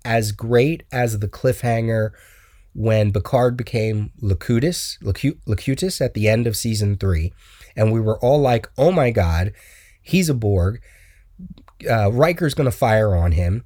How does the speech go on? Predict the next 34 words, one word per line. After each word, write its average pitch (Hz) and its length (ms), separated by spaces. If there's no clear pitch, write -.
And 127 160
then 135 160
we 135 100
were 143 140
left 185 300
with 185 120
that 147 160
cliff-, 143 360
cliffhanger 107 580
all 113 240
summer. - 440
What 170 320
could 170 220
marvel 123 880
that 98 580
cliffhanger? 85 640
Well, - 220
I 139 220
think 107 400
what's 110 140
gonna 104 160
happen 110 360
is 98 200
the 98 140
Shrike 127 680
was 113 260
built 170 460
around 123 640
the 117 80
remains 117 800
somehow 147 1040
of 110 220
the 113 220
old 120 340